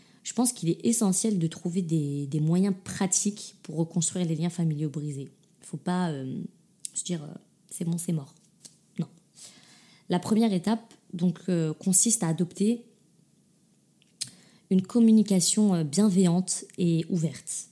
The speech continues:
Je pense qu'il est important d'écouter, euh, de manière active les préoccupations et les perspectives des autres, en mettant de côté notre propre fierté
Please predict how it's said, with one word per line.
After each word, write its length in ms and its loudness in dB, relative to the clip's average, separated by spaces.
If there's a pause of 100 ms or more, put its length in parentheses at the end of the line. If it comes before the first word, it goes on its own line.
Je 100 -20
pense 180 -2
qu'il 160 -4
est 140 -6
important 420 0
d'écouter, 500 0
euh, 200 -2 (960)
de 100 -4
manière 360 2 (100)
active 600 0 (340)
les 100 -2
préoccupations 840 0
et 280 2
les 120 2
perspectives 540 -2
des 220 0
autres, 300 -8
en 80 -6
mettant 260 -2
de 280 0
côté 280 -2
notre 240 -2
propre 360 -10
fierté 480 -4